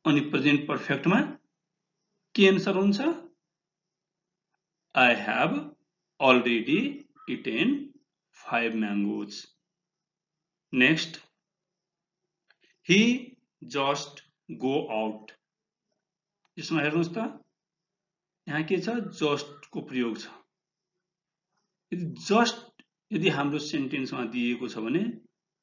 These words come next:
just-बाट हामी sentence बनाउँदैछौँ भने हामीले के गर्नुपर्छ? कुन टेन्सको प्रयोग गर्नुपर्छ? प्रेजेन्ट पर्फेक्टको।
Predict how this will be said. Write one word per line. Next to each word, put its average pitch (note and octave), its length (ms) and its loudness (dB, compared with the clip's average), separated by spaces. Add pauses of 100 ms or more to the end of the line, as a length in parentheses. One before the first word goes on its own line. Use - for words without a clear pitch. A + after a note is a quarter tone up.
(2000)
just-बाट G3 520 4
हामी D#3 180 6
sentence C#3 400 -2
बनाउँदैछौँ A#2 600 -2
भने F#3+ 420 -2 (460)
हामीले C3 260 4
के B2+ 160 -2
गर्नुपर्छ? C#3 540 -2 (720)
कुन D#3 160 4
टेन्सको D#3+ 260 4
प्रयोग D#3+ 200 -2
गर्नुपर्छ? E3 380 0
प्रेजेन्ट G#3+ 600 -4
पर्फेक्टको। - 840 -12